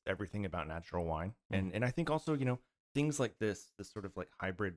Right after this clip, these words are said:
Speaker 1: concept, and I will say the wine itself is called Juicy Lucy. Um, I just noticed that on the,
Speaker 2: <laughs>
Speaker 1: on the bottle. You know, that allows wineries to be financially stable in a growing season where otherwise they, they may not. They may, you know,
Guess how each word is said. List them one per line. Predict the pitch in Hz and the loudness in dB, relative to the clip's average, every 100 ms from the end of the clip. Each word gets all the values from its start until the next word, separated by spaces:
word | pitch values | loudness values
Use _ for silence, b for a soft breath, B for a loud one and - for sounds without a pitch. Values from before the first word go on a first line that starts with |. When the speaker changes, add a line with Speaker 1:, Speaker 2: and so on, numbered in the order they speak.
| - | -6
Speaker 1:
concept, | - 98 - 82 - _ _ - | -2 -2 0 -4 -4 _ _ -2
and | 98 | 2
I | |
will | 98 95 | 2 0
say | - | -2
the | 85 101 | -2 0
wine | 107 104 | 2 0
itself | - 92 92 | 0 -4 -4
is | - | -4
called | 85 90 - | -6 -6 -2
Juicy | 98 - 90 | 0 0 0
Lucy. | 85 80 - 78 80 - _ | 2 0 0 -4 -6 -10 _
Um, | 85 80 | -6 -4
I | |
just | 85 82 | -8 -2
noticed | 170 82 151 | 0 2 2
that | 80 | 4
on | 143 90 | 2 2
the, | 87 - - | -2 -4 -8
Speaker 2:
<laughs> | _ _ | _ _
Speaker 1:
on | 101 101 | -4 -2
the | |
bottle. | 92 95 101 - _ 120 | 0 2 2 -2 _ -2
You | |
know, | 127 123 | -2 0
that | 135 - | 0 0
allows | 160 123 117 143 117 107 - _ | 0 2 4 2 2 0 -6 _
wineries | 110 131 143 135 127 120 - - - | 2 4 6 6 6 4 -4 -10 -2
to | 123 120 120 117 - _ _ | 2 4 4 2 0 _ _
be | 143 | 0
financially | 143 143 123 - 107 | 2 4 4 2 -4
stable | - 127 135 107 95 - _ _ - | 0 0 4 6 6 4 _ _ 0
in | |
a | 120 | 4
growing | 120 127 | 6 4
season | 127 127 120 | 4 2 2
where | 110 110 - - | 2 0 -2 -2
otherwise | 110 120 101 - 95 98 - | 2 2 2 4 6 4 2
they, | 101 92 - - | 2 0 -4 0
they | 107 | 2
may | 101 | 4
not. | 98 135 - | 4 4 2
They | 98 92 87 98 | 2 2 0 0
may, | 95 92 - | 0 0 -2
you | 95 | 0
know, | 95 | 0